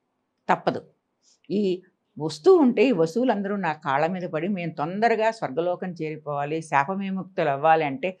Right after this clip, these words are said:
ఒక మాతృదేవతగా నేను వాళ్ళని నా కడుపులో పెట్టుకుని పెంచి వాళ్ళని నీళ్ళలో పడేసి వాళ్ళనికి శాప విముక్తుల్ని చేశాను. ఇది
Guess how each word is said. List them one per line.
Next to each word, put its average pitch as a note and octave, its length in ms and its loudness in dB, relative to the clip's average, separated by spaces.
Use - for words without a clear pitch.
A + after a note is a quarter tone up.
ఒక A#3 120 0
మాతృదేవతగా F3+ 1080 4
నేను F3+ 240 -4
వాళ్ళని D3 560 -2
నా D#3+ 120 2
కడుపులో D#3 440 -2
పెట్టుకుని F3+ 460 -4
పెంచి A#3 600 -2
వాళ్ళని G3+ 520 -2
నీళ్ళలో F#3 480 0
పడేసి F3+ 540 0
వాళ్ళనికి E3+ 920 2
శాప C#3+ 340 -2
విముక్తుల్ని F3 540 -6
చేశాను. B2+ 500 -8
ఇది E4+ 140 -6